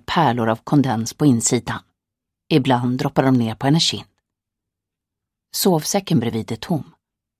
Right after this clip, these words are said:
Cyrus måste ha gått upp. Hon har lyssnat på hans snarkande hela natten. Snart är de för stora för att sova tillsammans på det här sättet.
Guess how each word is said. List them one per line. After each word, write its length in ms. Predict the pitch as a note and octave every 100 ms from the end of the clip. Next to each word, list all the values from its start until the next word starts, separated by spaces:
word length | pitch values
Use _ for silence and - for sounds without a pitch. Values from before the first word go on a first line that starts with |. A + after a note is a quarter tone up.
| _ _ -
Cyrus 440 | - F#3+ B2 -
måste 200 | - -
ha 40 | G2+
gått 140 | -
upp. 140 | - _ _ _ _ _ - - - _
Hon 140 | F3 E3+
har 80 |
lyssnat 460 | D3+ D#3+ - B2 B2+
på 80 | B2+
hans 280 | A#2 A2+ -
snarkande 680 | F#3+ C#3 G#2+ - A2 A2+
hela 340 | C3 F#3+ B2 C3
natten. 480 | A#2+ C3 - - - _ _ _ _ _ _ _ -
Snart 360 | - B2+ A2+
är 80 | A2+
de 80 | A#2
för 120 | C#3
stora 420 | - A#2 C#3+ A#2
för 100 | G#2+
att 60 | A2
sova 320 | - A#2 A2+
tillsammans 560 | - D3 G#2+ A2 B2 C3
på 100 | D3+
det 60 |
här 140 | C#3+ A2
sättet. 420 | - G#2 -